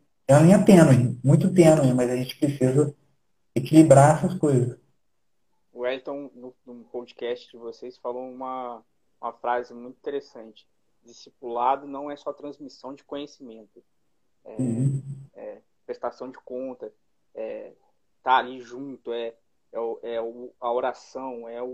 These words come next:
Speaker 2: o cuidado. Isso é, essa frase do, do, do, do nosso reverendo Wellington foi, foi muito importante. Então, cara, realmente, você tocou num,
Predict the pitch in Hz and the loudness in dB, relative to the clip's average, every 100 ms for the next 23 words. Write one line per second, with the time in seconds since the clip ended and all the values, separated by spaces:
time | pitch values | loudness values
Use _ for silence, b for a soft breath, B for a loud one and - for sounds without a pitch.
0 | - 123 _ 135 117 120 117 110 - 113 | -16 -20 _ -18 -4 -2 -2 -6 -20 -20
1 | 120 - 131 127 _ _ _ 120 - 123 | -20 -14 -16 -16 _ _ _ -16 -12 -14
2 | _ _ 120 117 120 120 117 117 113 110 | _ _ -8 -8 -10 -18 -18 -18 -18 -20
3 | _ _ _ _ _ 113 110 107 113 117 | _ _ _ _ _ -16 -16 -18 -20 -20
4 | - 120 117 120 120 120 117 120 117 127 | -16 -14 -12 -10 -12 -14 -14 -12 -14 -14
5 | 127 - 127 127 - 120 113 117 131 123 | -16 -14 -12 -12 -14 -18 -18 -18 -12 -12
6 | 117 - _ _ _ _ _ _ - 123 | -12 -18 _ _ _ _ _ _ -20 -16
7 | - 127 - 127 117 107 _ _ - 123 | -8 -8 -8 -14 -14 -16 _ _ -14 -14
8 | 135 135 117 - _ _ - 175 175 165 | -8 -6 -6 -10 _ _ -8 -6 -6 -10
9 | - _ _ _ _ _ _ _ - 139 | -14 _ _ _ _ _ _ _ -16 -16
10 | - 139 156 151 | -12 -12 -12 -14